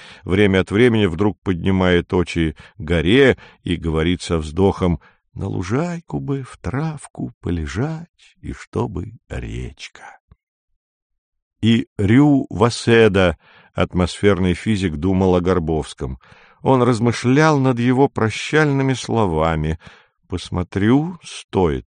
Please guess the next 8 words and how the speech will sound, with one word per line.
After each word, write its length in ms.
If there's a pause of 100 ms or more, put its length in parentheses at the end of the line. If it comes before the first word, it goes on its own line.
(120)
ли». 320 (840)
Васеда 420
очень 260
боялся, 420
что 220
Горбовский, 560
вернувшись, 640
скажет: 640